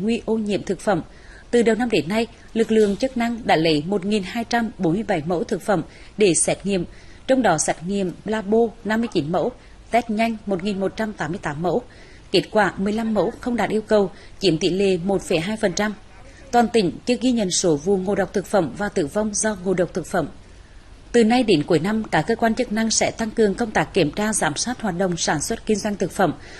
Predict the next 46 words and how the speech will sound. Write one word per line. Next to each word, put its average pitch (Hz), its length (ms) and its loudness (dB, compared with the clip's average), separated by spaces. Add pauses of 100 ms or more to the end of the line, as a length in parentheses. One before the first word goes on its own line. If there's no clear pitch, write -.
(160)
trong 262 160 6
đó 190 120 8
tập - 240 0
trung 233 200 2 (100)
vào 208 160 0
dịp 190 320 2
Tết 160 220 2
Trung 220 180 2
thu, 226 260 2 (220)
Tết 156 180 2
Nguyên 196 180 -2
đán. 151 220 -4 (1900)
Cùng 254 160 2
với 196 200 6
các 180 220 2
xã 226 400 2
chưa 269 100 4
cán 185 200 2
đích - 160 -4
nông 233 160 0
thôn 220 240 0
mới, 185 220 4 (300)
ba 254 140 6
xã 254 320 0
của 208 120 4
huyện 196 300 2
Minh 254 180 0
Hóa 185 200 2
đăng 226 200 -2
ký 175 280 2
về 214 100 4
đích 269 180 -2
năm 233 160 0
hai 240 140 -6
nghìn 214 220 -2
không 220 200 -6
trăm 233 100 -2
hai 233 100 -2
mươi 240 240 4 (420)
đang 240 240 4
dồn 233 200 4
sức 294 200 0
thực 226 140 0
hiện 196 200 4
các 165 240 0
tiêu 254 100 4